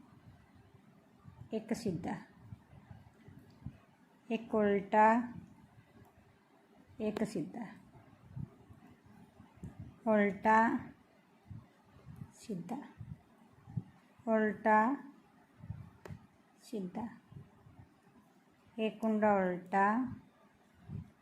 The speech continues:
ਇਹ ਕੁੰਡਾ ਸਿੱਧਾ, ਇੱਕ ਉਲਟਾ, ਇਹ ਕੁੰਡਾ ਸਿੱਧਾ, ਇਹ ਕੁੰਡਾ ਉਲਟਾ,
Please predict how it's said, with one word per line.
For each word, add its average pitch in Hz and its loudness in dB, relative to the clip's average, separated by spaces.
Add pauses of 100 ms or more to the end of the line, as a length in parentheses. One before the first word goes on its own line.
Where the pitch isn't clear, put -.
(200)
ਇਹ 214 -2
ਕੁੰਡਾ 202 0
ਸਿੱਧਾ, 196 0 (140)
ਇੱਕ 226 -2
ਉਲਟਾ, 202 2 (1400)
ਇਹ 214 0
ਕੁੰਡਾ 208 2
ਸਿੱਧਾ, 202 0 (1300)
ਇਹ 220 2
ਕੁੰਡਾ 214 2
ਉਲਟਾ, 196 2